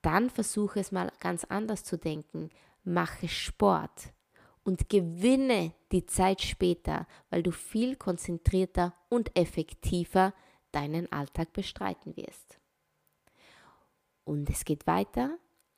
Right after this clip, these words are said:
mit der Goldregel Nummer sieben. Eine ganz wichtige Regel. Und deswegen habe ich sie auch hier am Schluss platziert. Wir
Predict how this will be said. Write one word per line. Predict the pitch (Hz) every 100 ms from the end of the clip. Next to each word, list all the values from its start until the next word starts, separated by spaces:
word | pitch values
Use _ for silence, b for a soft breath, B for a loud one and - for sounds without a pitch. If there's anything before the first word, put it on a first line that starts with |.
| _
mit | 202 196 269 320 -
der | 233
Goldregel | - 196 196 196 190 180 185 190 b b
Nummer | 190 196 233 233 220
sieben. | 202 - - 156 151 - - _ _
Eine | 160 165 160 _
ganz | 151 151 156 -
wichtige | 160 - 165 160
Regel. | 160 - - - - _ _ _
Und | 180 170
deswegen | 165 165 - 180 175 185 B -
habe | - -
ich | -
sie | - -
auch | 170 -
hier | - 180 -
am | 165
Schluss | 160 - 180 180 -
platziert. | - 175 - - - - - _ _ _ _ _ _ _ _ _ B B B B B B
Wir | 165 202 233 247